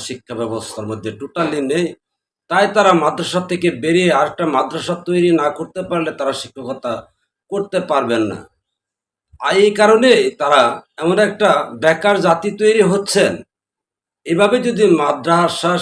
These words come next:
শিক্ষা ব্যবস্থা চলতে থাকেন, তাহলে বাংলাদেশে যেমন বর্তমানে বিশাল বড় একটা জনসংখ্যা বেকারত্ব হয়ে গেছেন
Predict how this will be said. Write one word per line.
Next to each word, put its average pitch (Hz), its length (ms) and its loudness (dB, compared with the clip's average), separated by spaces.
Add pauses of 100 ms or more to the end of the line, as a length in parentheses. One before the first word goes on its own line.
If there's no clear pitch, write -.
শিক্ষা - 340 -8
ব্যবস্থা 160 360 -4 (140)
চলতে 165 260 -4 (140)
থাকেন, 113 320 -8 (720)
তাহলে 131 360 0 (560)
বাংলাদেশে 156 540 0 (120)
যেমন 147 260 0 (320)
বর্তমানে 180 560 2 (480)
বিশাল 180 380 0 (120)
বড় 147 140 2 (100)
একটা 160 160 -4 (120)
জনসংখ্যা 143 560 -2 (1120)
বেকারত্ব 175 600 0 (140)
হয়ে 170 260 4
গেছেন 175 300 0